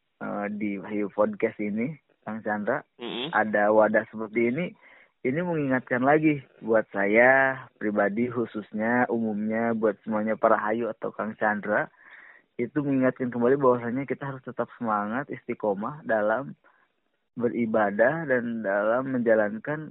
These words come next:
Speaker 1: aktivitas, eh, puasa ini gitu.
Speaker 2: Hmm,
Speaker 1: Jadi
Speaker 2: iya,
Speaker 1: kembali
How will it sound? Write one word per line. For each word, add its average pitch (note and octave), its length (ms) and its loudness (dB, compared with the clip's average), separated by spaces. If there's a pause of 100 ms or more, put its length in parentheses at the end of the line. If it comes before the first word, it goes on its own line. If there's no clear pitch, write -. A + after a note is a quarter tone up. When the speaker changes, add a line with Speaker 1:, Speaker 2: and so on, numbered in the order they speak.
(140)
Speaker 1:
aktivitas, A#2+ 760 -8 (340)
eh, A#2 520 -4
puasa C3 360 2
ini C#3 440 -4
gitu. - 220 -16 (200)
Speaker 2:
Hmm, A2+ 280 -14
Speaker 1:
Jadi G#2 100 -4
Speaker 2:
iya, G#2+ 160 6
Speaker 1:
kembali B2 460 4